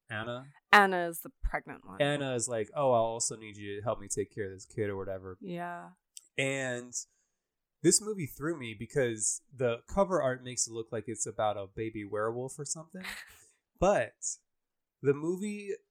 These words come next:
Speaker 1: doesn't show the husband, doesn't show the husband. And then, uh, out of maybe twenty minutes into the film.
Speaker 2: I think it's more like thirty.
Speaker 1: Okay, well,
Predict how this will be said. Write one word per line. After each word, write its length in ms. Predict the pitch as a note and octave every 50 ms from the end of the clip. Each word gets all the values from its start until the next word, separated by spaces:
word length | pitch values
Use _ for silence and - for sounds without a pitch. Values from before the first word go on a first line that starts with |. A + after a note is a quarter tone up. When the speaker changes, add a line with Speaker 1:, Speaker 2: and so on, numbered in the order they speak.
| _ _ _ _ _ _ _ _ _ -
Speaker 1:
doesn't 460 | D3+ D#3 F3+ - - B3 B3+ A3+ -
show 360 | - - - G3 F#3+ F#3 F#3 F3+
the 180 | E3 F3 D#3+
husband, 580 | D#3+ D3+ C3+ B2 - - - B2+ A#2 A2+ A2 -
doesn't 380 | C3 C3+ D3 D#3 F3 F3+ F3+ -
show 260 | - - E3 D#3+ D#3+
the 100 | D3 D3 C3+
husband. 560 | C3+ C3 A#2+ A#2 A#2+ A#2+ A2+ G#2+ G#2 G#2 G#2 _ _ _ _ _ _ _ _ _ _ _ _ _ _ -
And 340 | - D3 C#3+ C#3 C#3 C3+ A#2+
then, 500 | C#3 D3+ E3+ G3+ A3 A#3 B3 C4 C4+ B3 _ _ _ _ _ _ _ _ _ _ _ _ -
uh, 200 | D#3+ D#3+ D#3+ D#3 D3+
out 180 | D3+ D#3 D#3+ D#3
of 140 | D3 D3 E3
maybe 360 | D#3 E3+ E3+ E3 C#3+ D3 _ _ _ - -
twenty 220 | - D#3 D#3 E3 E3+
minutes 300 | E3+ E3 F3 E3+ E3 -
into 120 | E3+ F3 D#3+
the 100 | D#3+ D3
film. 560 | - - D3+ D3 D3+ D#3+ E3+ - - - - _ _ -
Speaker 2:
I 100 | - B3
think 180 | C4+ - E4 D#4
it's 140 | D#4 - -
more 120 | F#3 F3 E3
like 220 | D#3+ D#3 D#3 -
thirty. 420 | - D#3+ D#3 D#3 D#3 D#3 F3+ F#3 _ _ _ _ _ -
Speaker 1:
Okay, 340 | D3 C#3 - - B2+ A#2+ A#2+
well, 480 | A#2+ B2+ B2+ B2 A#2+ A#2+ A#2 A#2+ _